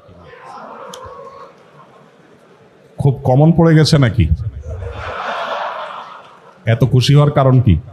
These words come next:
বেশি কমন হয়ে গেছে? আচ্ছা, এ ধরনের প্রশ্ন প্রায় আসে। দশটা আসলে একটার উত্তর দেওয়ার চেষ্টা করি,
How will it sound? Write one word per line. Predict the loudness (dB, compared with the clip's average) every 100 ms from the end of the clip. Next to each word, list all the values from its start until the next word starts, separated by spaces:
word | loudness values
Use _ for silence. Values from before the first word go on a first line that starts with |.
| -20 -20 -20 -20 -16 -4
বেশি | 0 2
কমন | 4 6 6
হয়ে | 6
গেছে? | 4 2 0 -2 -8 -20 _ -20 _ _ -4
আচ্ছা, | -2 -2 -4 -6 _ -20 _ _ _ _ _ _ 0
এ | 2
ধরনের | 4 2
প্রশ্ন | 2 2 2 0
প্রায় | 2 0 2 2
আসে। | 2 2 2 -2 -10 -20 _ _ -2
দশটা | 0 0 2 2
আসলে | 2 2
একটার | 0 2 4
উত্তর | 4 4
দেওয়ার | 2 2 0
চেষ্টা | -2 0
করি, | -2 -2